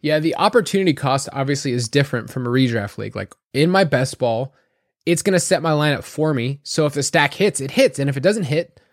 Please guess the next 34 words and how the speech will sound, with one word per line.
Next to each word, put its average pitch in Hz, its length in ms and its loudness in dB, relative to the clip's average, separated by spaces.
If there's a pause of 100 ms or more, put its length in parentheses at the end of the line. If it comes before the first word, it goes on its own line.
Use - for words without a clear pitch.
(260)
all 262 100 2
right, 170 180 2
well, 156 80 -2
I've 143 140 0
got 170 100 4
another 165 280 4
quarterback 139 760 0
in, 127 340 -4 (120)
you 135 120 -4
know, 123 160 -2
there 117 300 0
that's 147 220 -2
gonna 135 200 2
hopefully 139 320 0
get 131 140 -2
me 143 60 -4
some 160 180 -2
points, 139 420 -6
and 127 200 -6 (320)
it's - 240 0
totally 196 320 4
fine. 214 280 0
Like, 117 320 -4
I'm 160 160 0
not 202 220 0
depending 180 520 2
on 143 200 0
this 135 200 0 (200)
stack - 540 0
to 127 100 -4
hit - 420 -6
every 151 300 0
single 127 340 -6
week. 165 380 -2